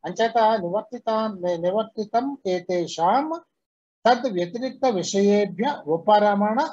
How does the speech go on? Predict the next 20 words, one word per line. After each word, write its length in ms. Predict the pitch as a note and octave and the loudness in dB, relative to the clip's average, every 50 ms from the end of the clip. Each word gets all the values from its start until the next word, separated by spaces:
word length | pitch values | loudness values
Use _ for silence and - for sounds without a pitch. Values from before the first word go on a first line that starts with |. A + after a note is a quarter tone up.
| - _ | -8 _
ముపరతి 680 | C#3+ D#3 D#3 - F#3+ F#3+ F#3+ F#3+ F#3 F#3 - C#4+ - - _ - A#2+ | -12 -12 -4 0 2 2 2 2 0 -2 -4 -10 -14 -16 _ -16 -14
అథవా, 360 | A2+ - - C#3 C3+ C#3+ D3+ | -12 -8 -8 -6 -2 0 0
అథవా 720 | E3 G#3 - - - - C3+ B2+ C3+ D3 D#3 F#3+ A#3+ D4+ F4 - _ _ _ _ _ _ _ _ _ - | 0 0 -2 -6 -10 -10 -8 -4 -2 0 2 2 2 0 -2 -6 _ _ _ _ _ _ _ _ _ -4
విహితానాం 920 | E3 G#3 A#3 B3 G3+ A#3 A3 G#3 G3 F#3 F3+ F3+ F#3+ G#3+ B3+ D4+ C#4 A#3 _ F3+ | -2 -2 -2 0 0 0 2 2 2 0 0 -2 -2 -4 -4 -4 -6 -8 _ -6
కర్మణాం 760 | E3 D#3 D3+ D3+ D#3 D#3 D#3 E3 F#3+ A3+ B3+ B3+ G3 D3 C3 | -6 -6 -6 -6 -6 -6 -4 -2 -2 -2 -2 -4 -8 -10 -8
విధినా 600 | D3+ E3+ D#3 D3+ F#3 E3+ E3 E3+ G3+ C4 C#4+ - - - | -8 -6 -4 -4 -4 -2 -2 0 -2 -2 -2 -4 -6 -4
పరిత్యాగః. 1160 | C3 E3 A3 G#3 - - _ E3 D#3+ D3+ D3 C#3+ C3 C#3 B2+ - - D#3 E3 F3 F3 E3 B2 - - _ _ _ _ _ - - | -4 -4 -4 -4 -8 -8 _ 0 2 2 2 2 0 -2 -4 0 2 4 4 4 4 4 2 -2 -8 _ _ _ _ _ -10 -8
అంటే 200 | F3 E3+ A3+ G#3+ | -4 -2 0 0
ఏమిటనమాట? 500 | G#3 G#3 G3+ G#3 G#3+ G#3 G3+ G3 G3 G3+ | 0 0 -2 -4 -4 -2 0 0 0 0
ఈ 340 | G#3 G#3 G3+ E3 E3+ G3 A3 | 0 0 -2 -2 -4 -4 -4
విధంగా 440 | A3 A3+ G#3 F3+ G#3 A3+ A#3 B3+ B3+ | -4 -6 -6 -6 -6 -4 -2 -2 -2
పైన 320 | G3+ - G3 G#3 A#3 A#3+ | 0 0 0 0 0 0
ఏం 180 | A#3+ A#3 A#3 A3 A#3 | -4 -4 -6 -6 -6
చేసాం 240 | A#3 G3+ G#3 A#3+ A3+ | -6 -6 -4 -4 -2
మనం? 340 | A#3 A#3 A#3 A#3+ A#3 A#3 A3+ - _ _ _ _ | -2 -2 -2 -2 -2 -4 -8 -12 _ _ _ _
శమము, 640 | - - A#3 A#3+ A#3 A#3 A#3 A#3 C4 D4 D4+ D4 - _ C#3+ | -2 0 2 2 2 2 2 2 2 2 0 -2 -6 _ -4
దమము, 520 | E3+ E3 D#3+ D#3+ D#3 D#3 D#3+ F3+ F3+ - _ _ _ _ _ - | -2 0 0 0 -2 -4 -6 -8 -8 -10 _ _ _ _ _ -4
అంతరింద్రియాల్ని, 880 | F3+ G#3 G#3 A#3+ A3+ A#3 A#3 A3+ A3+ A3+ A3 A3+ A3 A#3+ D4 D#4 B3 F3 | -4 -2 0 0 0 0 0 0 0 2 2 2 0 0 -4 -6 -6 -4
బాహ్యేంద్రియాల్ని 1000 | E3+ F#3+ G3 G3 G3 G#3 G#3 G#3 G3+ G3+ G3 G3 G3 G3 F#3+ F#3 F#3 F#3 F#3+ F#3 | -2 -2 0 0 0 0 0 -2 -2 -2 -2 0 0 0 0 -2 -4 -6 -6 -6
కూడా 600 | F3 - - D3+ D#3 D#3 E3 F#3 G#3+ C4 D#4+ F4 | -8 -8 -8 -6 -4 0 2 2 4 4 2 0